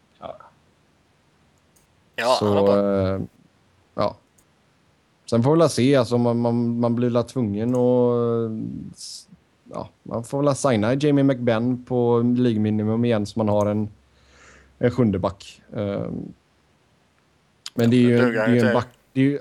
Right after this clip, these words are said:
Speaker 3: ja, ja, absolut. Men det är ju en backlinje som är väldigt känslig för, för skador. För det är ju,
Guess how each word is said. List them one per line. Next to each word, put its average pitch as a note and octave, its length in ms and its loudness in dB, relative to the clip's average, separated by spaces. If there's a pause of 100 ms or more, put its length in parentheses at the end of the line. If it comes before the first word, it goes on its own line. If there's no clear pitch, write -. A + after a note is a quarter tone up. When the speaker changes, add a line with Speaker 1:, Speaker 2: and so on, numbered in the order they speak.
(520)
Speaker 3:
ja, D#3 220 2
ja, G#2+ 100 0
absolut. A#2 400 -6
Men A#2+ 160 -4
det B2 60 0
är - 20 2
ju B2+ 40 2
en A#2+ 80 0
backlinje A#2+ 480 -4
som C#3+ 120 -8
är C3 80 -2
väldigt A2+ 580 -4
känslig G#2+ 480 -8
för, G2 400 -8
för A2 100 -8
skador. G2+ 460 -4
För - 320 -14
det A2 80 -6
är A2 40 -4
ju, G#2+ 320 -4